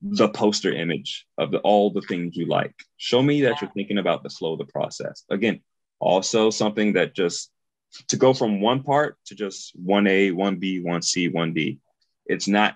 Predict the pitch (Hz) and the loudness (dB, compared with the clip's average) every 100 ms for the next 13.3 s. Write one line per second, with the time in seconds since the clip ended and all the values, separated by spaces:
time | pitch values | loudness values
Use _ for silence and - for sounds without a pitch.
0 | _ 98 110 107 104 107 - - 113 101 | _ -8 -6 -8 -6 -6 -6 -4 -4 0
1 | 87 82 - - 95 - 64 - _ _ | 2 2 0 -4 -4 -4 -8 -10 _ _
2 | _ - 78 76 - 82 90 87 90 80 | _ 0 2 2 -2 -6 -4 0 0 0
3 | 71 135 123 131 127 107 104 107 90 - | 2 4 4 4 2 2 -2 -2 -4 -10
4 | _ - 101 - 110 104 127 151 127 123 | _ -10 -10 -2 0 4 4 4 2 0
5 | 123 120 110 95 92 90 - 95 71 107 | 0 0 0 2 0 -2 -2 -2 0 -4
6 | 104 - 87 - 80 - - - - - | -4 -6 -8 -4 -2 -2 -2 -6 -6 -14
7 | _ _ _ _ 95 - 113 110 - _ | _ _ _ _ -2 2 4 4 0 _
8 | _ _ _ _ _ _ - 131 165 139 | _ _ _ _ _ _ -2 2 2 2
9 | 101 113 - 117 - 104 101 104 90 - | -2 -4 -4 -8 -6 -2 2 2 0 -2
10 | 107 139 139 - 123 120 107 95 90 107 | 2 2 0 -2 0 2 0 -2 0 0
11 | - - 101 92 - - 90 - 85 87 | -2 -4 -4 -4 -10 -2 -2 -2 -4 -4
12 | - - 117 127 139 127 104 87 - 104 | -6 -2 0 2 2 2 2 2 -2 -4
13 | 131 147 - | 0 -2 -2